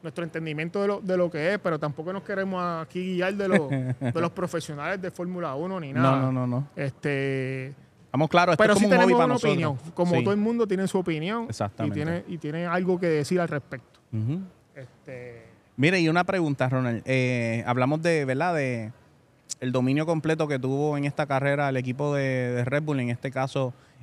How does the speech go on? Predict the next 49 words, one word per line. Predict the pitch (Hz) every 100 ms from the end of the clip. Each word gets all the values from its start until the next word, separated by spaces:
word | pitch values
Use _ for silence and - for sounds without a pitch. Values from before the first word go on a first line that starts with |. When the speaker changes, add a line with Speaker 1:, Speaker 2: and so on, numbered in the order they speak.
| -
Speaker 2:
eh, | 123 117
Max | 123 127 151
Speaker 1:
De |
Max. | 139
Speaker 2:
Verstappen. | 160 170 165 147 - -
Comentamos | - 143 139 135 147 160
que | 170
Checo, | - 170 165 165
a | 139
pesar | 131 131
de | 131
que | 143
tiene | 143 147
el | 143
mismo | 151 151 143
carro, | 143 151 143 143 135 _ _ -
eh, | 123 117 117 117 120
llegó | 120 127
quinto | 127 151 147
en | 147
la | 143
carrera. | 135 135 139 151 151 131 123
Speaker 1:
Sí. | - - - -
Speaker 2:
Eh, | 131 127 123 123 123 117 110
Speaker 1:
Hubo | 196
unos | 208
cambios | 220 214 208
ahí | 196 202
en |
el | 190
chasis, | - 160 143
Carlitos. | 139 151 143 139
No, | 147 165 175 170
Speaker 2:
Ajá. | - - - _
Speaker 1:
yo | 160
no | 175
estoy | 214
claro | 180 196 202 196 - _ -
exactamente | 160 - 196 185 202 190 190 185 185
en | 180
qué | 180 170
fueron | 185 180
los | 165
cambios, | - 202 165 143 139 - _ _
eh, | 143 135 135 -
pero | 143 143
hubo | 165 160
unos | 190 190
cambios | - 202 190 165